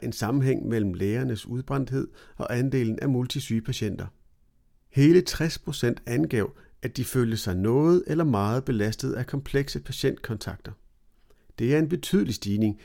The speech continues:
da denne andel kun udgjorde treogfyrre procent i to tusind og seksten. Begge undersøgelser viser en tydelig sammenhæng mellem udbrændthed og at opleve sig belastet af komplekse patientkontakter. Det er svært for os at afgøre, om det er komplekse patientkontakter,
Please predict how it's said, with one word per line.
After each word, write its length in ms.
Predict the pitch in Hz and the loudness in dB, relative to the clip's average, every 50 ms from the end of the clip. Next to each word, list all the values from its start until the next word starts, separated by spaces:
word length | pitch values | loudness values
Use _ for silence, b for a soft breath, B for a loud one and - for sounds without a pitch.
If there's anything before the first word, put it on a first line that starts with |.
| B B B | B B B
da 80 | - | 0
denne 240 | - 117 127 127 113 | 2 4 4 4 2
andel 380 | 98 104 127 127 135 120 107 104 | 2 2 0 2 0 0 0 -2
kun 240 | - - 170 175 - | 0 0 2 2 2
udgjorde 400 | - 117 113 - 113 110 101 - | 0 -2 -4 -4 -6 -6 -6 -4
treogfyrre 480 | - - 160 143 113 - - 107 104 | -4 -2 -2 -2 -2 -2 -4 -4 -4
procent 440 | - - - - - 104 98 - - | -6 -8 -12 -6 -4 -4 -4 -4 -8
i 40 | - | -14
to 240 | - - - 113 - | -14 -10 -10 -10 -10
tusind 320 | - - - 110 - - | -10 -10 -12 -10 -6 -6
og 60 | 95 87 | -6 -4
seksten. 440 | - 85 82 90 - - - 85 - - - _ _ _ _ _ b b b b b b b b b b - | -4 -6 -6 -6 -6 -8 -12 -14 -14 -16 -20 _ _ _ _ _ b b b b b b b b b b 4
Begge 240 | 131 151 175 175 190 | 6 6 8 8 8
undersøgelser 540 | 147 123 139 139 139 - 127 120 110 107 | 8 8 6 4 2 2 0 0 0 -2
viser 360 | 101 101 143 156 139 - - - | -4 -4 -4 -4 -4 -4 -6 -6
en 140 | - 104 | -6 -8
tydelig 360 | 98 - - 160 180 190 185 139 | -6 0 2 4 4 4 2 2
sammenhæng 500 | - 120 117 135 143 127 131 123 117 113 | 2 2 2 2 2 2 2 0 2 0
mellem 180 | 113 110 98 | 0 0 0
udbrændthed 600 | - 123 143 151 - 156 143 127 113 131 135 - B B B B B B | 0 0 -2 0 0 0 0 0 0 -2 -2 -2 B B B B B B
og 140 | - 160 165 | -2 -2 -2
at 60 | - | 0
opleve 400 | - - 131 127 123 120 113 107 | -2 -4 -4 0 0 0 0 0
sig 160 | - 127 117 | -2 -4 -2
belastet 500 | 139 127 107 101 107 110 - - 117 110 | -2 0 0 0 0 -2 -2 -6 -6 -6
af 120 | - 120 | -6 -6
komplekse 480 | - - 131 - - 110 104 - - 104 | -6 -6 -8 -6 -4 -6 -6 -6 -8 -10
patientkontakter. 840 | - - 104 - 110 107 - - - 95 - - 85 - - - 95 - - - - - b b b b b b b b b b b b b b b b b b b - - | -10 -8 -4 -4 -4 -4 -4 -8 -14 -14 -14 -14 -16 -14 -14 -16 -16 -16 -20 -20 -20 -20 b b b b b b b b b b b b b b b b b b b -6 -4
Det 60 | 113 | -2
er 60 | 101 | -2
svært 300 | - - 151 156 151 131 | 0 2 4 4 4 2
for 120 | - - 107 | 0 0 0
os 140 | 113 104 | 0 0
at 60 | 104 - | -2 -2
afgøre, 460 | 64 101 143 147 135 143 127 110 101 | 0 0 2 2 4 4 4 4 2
om 260 | - - - 98 98 | 0 -4 -6 -6 -6
det 200 | 92 - 95 95 - | -4 -4 -6 -6 -6
er 140 | - - - | -10 -12 -12
komplekse 560 | - - 80 - - 147 151 156 - - 131 | -12 -12 -12 -4 -2 0 0 0 -2 -4 -8
patientkontakter, 880 | - - 98 - 147 151 - - 135 123 107 - 123 120 113 - - | -8 -8 -4 -2 -2 -2 -2 -4 -6 -6 -4 -4 -4 -6 -6 -8 -10